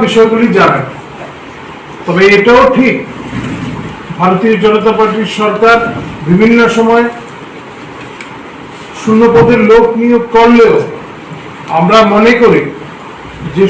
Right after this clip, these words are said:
শুধু সরকারি চাকরি দিয়ে রাজ্যের মানুষের সমস্যার সমাধান হবে না, কিংবা এই দেশের, এই রাজ্যের অর্থনৈতিক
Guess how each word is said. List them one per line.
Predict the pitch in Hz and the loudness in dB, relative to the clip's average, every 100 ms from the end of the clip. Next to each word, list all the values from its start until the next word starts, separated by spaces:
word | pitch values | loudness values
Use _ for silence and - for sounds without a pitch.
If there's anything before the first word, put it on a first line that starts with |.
| - | 0
শুধু | 240 208 254 240 - | 0 2 2 2 0
সরকারি | 202 208 208 226 233 180 | 0 0 2 2 2 2
চাকরি | 226 - - 226 214 | 0 0 -2 -2 2
দিয়ে | 233 196 151 - - - - - - - - - - - - 165 | 4 4 2 -2 -10 -16 -16 -16 -16 -18 -18 -18 -18 -18 -2 2
রাজ্যের | 196 175 220 226 208 | 2 4 4 4 4
মানুষের | 190 233 233 247 247 208 | 2 2 2 0 -2 -2
সমস্যার | 208 226 226 233 233 | -2 -2 0 0 0
সমাধান | 247 247 254 233 208 | -2 0 2 4 4
হবে | 202 156 | 2 0
না, | - - - - - - - - - - | -4 -10 -16 -18 -18 -18 -20 -20 -20 -8
কিংবা | 190 196 214 220 214 | -2 2 4 2 4
এই | 214 175 | 2 4
দেশের, | 214 220 240 233 - - - - - - - - - - - - - 180 | 4 4 4 2 0 -10 -16 -18 -18 -20 -18 -18 -18 -18 -20 -20 -8 2
এই | 185 196 | 4 6
রাজ্যের | 202 160 226 233 226 - - 196 | 4 4 4 4 0 -8 -6 -4
অর্থনৈতিক | 196 226 247 247 254 247 | -2 0 2 2 2 0